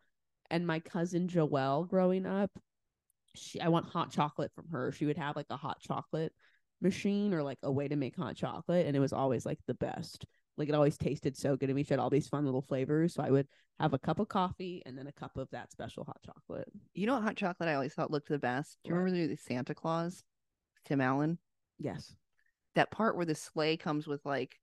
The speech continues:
Speaker 2: it, like, pops down, they're like, "The sleigh makes hot chocolate," and it is, like, the thickest hot chocolate you've ever s-, like, it was probably not. It was probably just, like, glue that they
Speaker 1: <laughs>
Speaker 2: made
Speaker 1: Sure.
Speaker 2: brown,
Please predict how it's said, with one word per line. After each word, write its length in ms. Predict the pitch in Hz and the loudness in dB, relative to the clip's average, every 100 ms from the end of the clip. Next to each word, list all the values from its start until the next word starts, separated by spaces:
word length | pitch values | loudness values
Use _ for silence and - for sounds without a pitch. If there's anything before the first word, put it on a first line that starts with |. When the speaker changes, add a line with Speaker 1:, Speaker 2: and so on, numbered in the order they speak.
| _ _ _ _ - | _ _ _ _ -2
Speaker 2:
it, 100 | 139 | 0
like, 180 | 131 | 0
pops 320 | - 165 165 - | 0 0 0 0
down, 200 | 151 151 | 2 2
they're 80 | 139 | 0
like, 180 | 113 - - | -2 -6 -6
"The 100 | 180 | -6
sleigh 280 | - 214 247 | -2 0 2
makes 240 | 156 - | 0 -2
hot 200 | 170 160 | 0 0
chocolate," 480 | - 165 165 151 135 | 0 0 0 2 2
and 120 | 147 151 | 2 2
it 160 | 160 | 4
is, 180 | 170 - | 2 4
like, 220 | 139 139 - | 2 2 0
the 120 | 160 160 - - | -2 -2 -6 0
thickest 520 | 143 - 165 185 - | 0 2 2 2 -4
hot 220 | 156 147 | -2 -2
chocolate 420 | - 131 117 147 139 | 0 -2 0 2 2
you've 160 | 147 | 2
ever 260 | 123 127 139 | 2 2 0
s-, 120 | 156 | 2
like, 200 | 147 151 - - - _ - | 0 0 -12 -20 -20 _ 8
it 60 | |
was 100 | 196 | 8
probably 340 | 190 220 196 160 | 10 6 8 8
not. 300 | 143 143 - | 8 6 4
It 120 | 160 | 4
was 100 | 160 | 4
probably 180 | 180 165 | 6 6
just, 140 | 147 143 | 6 2
like, 200 | 139 151 | 2 0
glue 360 | 139 135 135 | 0 2 2
that 140 | 135 143 | 2 0
they 80 | - - | -4 -2
Speaker 1:
<laughs> 520 | 185 190 - - 147 | -2 -2 -4 -4 -2
Speaker 2:
made 260 | 151 151 151 | 4 4 2
Speaker 1:
Sure. 120 | 156 | 0
Speaker 2:
brown, 300 | 151 139 143 | 4 4 2